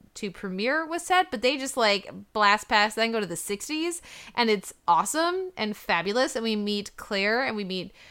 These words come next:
uh, in the sixties and her daughter, and, um, they're setting up what's gonna be the next season, which is gonna be the next book. Um, I know a bit of that, but I will not say it in case people don't wanna be spoiled at all.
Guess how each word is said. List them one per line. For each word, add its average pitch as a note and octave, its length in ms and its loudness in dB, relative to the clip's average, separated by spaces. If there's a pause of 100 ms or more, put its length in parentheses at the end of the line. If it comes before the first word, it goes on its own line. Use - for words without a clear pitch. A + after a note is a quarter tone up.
(280)
uh, G#3+ 60 2
in A#3 180 4
the A#3 80 4
sixties A#3 380 -2
and F#3+ 140 0
her F3 160 -4
daughter, G#3 840 4
and, F3 540 0
um, E3+ 420 0
they're F#3 420 2 (200)
setting G#3 340 0
up F#3 220 0
what's G3 260 -4
gonna G3+ 160 -4
be F#3 80 -4
the F3 160 -4
next F3 460 -6
season, B3 400 -2
which G#3 80 -4
is - 100 -8
gonna G3 140 -4
be F3+ 60 -4
the E3 80 -8
next F#3 380 -12
book. A#3+ 400 0 (360)
Um, F3+ 240 0
I F3 60 -2
know F3+ 160 0
a F3+ 40 -2
bit F3 340 -2 (420)
of F3+ 200 -4
that, E3+ 340 2
but F3+ 120 0
I E3+ 80 4
will E3 180 -2
not F3 320 0
say A#3+ 260 6
it C4+ 80 8
in C4 60 -4
case B3+ 180 -2
people A#3 200 -4
don't A3 120 -2
wanna A3 160 0
be A3 120 -6
spoiled A3 340 -4
at F#3+ 80 -2
all. G3 220 2